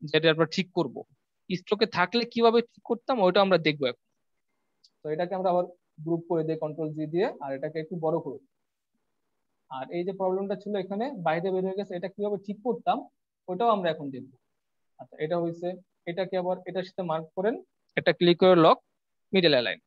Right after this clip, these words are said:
বাস হয়ে গেছে। আর স্ট্রোকটা কিভাবে ঠিক করতাম, বাইরে যাতে না যায়, তো বাইরে না যায়, আহ, এটার জন্য আমরা click করব click করার পর স্ট্রোক লেখাতে click করব। এখানে দেখেন লেখা আছে align স্ট্রোক,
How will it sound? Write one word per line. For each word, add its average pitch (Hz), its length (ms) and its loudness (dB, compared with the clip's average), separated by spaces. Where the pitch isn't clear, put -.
বাস 143 220 -6
হয়ে 151 120 -4
গেছে। 160 220 -4
আর 139 240 -6
স্ট্রোকটা 226 380 -8
কিভাবে 196 360 -4
ঠিক 170 160 -12
করতাম, 143 320 -12
বাইরে 160 260 0
যাতে 170 180 -8
না 135 160 -8
যায়, 135 140 -10
তো 147 80 -12
বাইরে 147 300 -6
না 131 160 -12
যায়, - 120 -18
আহ, 139 420 -2
এটার 160 200 -4
জন্য 170 200 -6
আমরা 135 320 -4
click 156 280 -10
করব 165 200 -4
click 151 220 -8
করার 156 280 2
পর 160 140 6
স্ট্রোক - 380 -2
লেখাতে 180 320 4
click 160 300 -6
করব। 156 400 2
এখানে 180 300 0
দেখেন 160 260 0
লেখা 143 280 -4
আছে - 260 -2
align 180 360 4
স্ট্রোক, - 340 -6